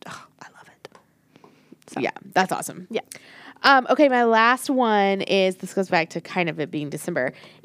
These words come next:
Speaker 2: is that it's getting dark early and we have longer hours of darkness.
Speaker 1: <laughs>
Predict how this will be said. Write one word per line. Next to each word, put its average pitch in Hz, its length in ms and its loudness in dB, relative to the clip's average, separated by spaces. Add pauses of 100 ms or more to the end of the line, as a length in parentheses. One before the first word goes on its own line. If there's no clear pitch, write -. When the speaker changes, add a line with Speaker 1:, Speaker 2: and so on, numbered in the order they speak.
(140)
Speaker 2:
is 214 420 6
that 202 160 4
it's 185 160 -2
getting 175 220 -2
dark 160 260 2
early 175 440 4
and 160 260 2
we 165 160 -2
have 151 240 -4
longer - 640 -6 (360)
hours 139 440 -2
of - 160 -10
darkness. - 880 -8
Speaker 1:
<laughs> - 40 2